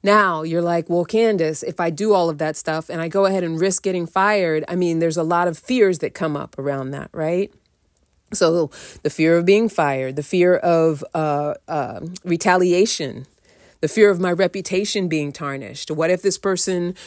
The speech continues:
you know, gets so upset, then, then, you know, they won't write me a recommendation or they blacklist me from a, a whatever injury, industry that I work in? Again, none of it worth your life.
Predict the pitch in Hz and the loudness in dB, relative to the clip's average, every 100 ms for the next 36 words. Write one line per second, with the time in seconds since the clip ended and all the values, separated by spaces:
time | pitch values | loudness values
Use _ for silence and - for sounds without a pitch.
0 | - - 175 170 196 - 196 185 - - | -12 -2 0 2 0 2 0 -2 0 2
1 | 208 - 175 170 175 175 175 175 180 165 | 2 0 -2 -2 -2 -2 -2 -2 -2 -2
2 | 156 165 180 180 175 175 170 165 170 170 | 0 0 0 0 -2 0 0 0 0 0
3 | 185 214 202 165 156 170 175 180 190 208 | 4 2 2 -6 -4 -2 0 2 0 2
4 | 202 - 160 147 170 170 165 - 202 185 | 0 0 -2 -4 -4 -2 -2 -2 -2 2
5 | 190 175 - 190 190 180 - - 196 208 | 4 2 2 0 2 -2 -4 0 0 2
6 | 196 - 160 151 156 151 151 202 - 143 | 0 -2 -4 -2 -2 0 0 0 -2 -8
7 | 127 135 - 180 165 208 165 127 123 _ | -8 -12 -6 -2 4 4 4 -4 -8 _
8 | _ _ _ 196 214 254 311 262 196 165 | _ _ _ -4 2 4 4 4 0 2
9 | 175 175 160 151 139 123 - - | 2 2 0 0 0 -2 -8 -18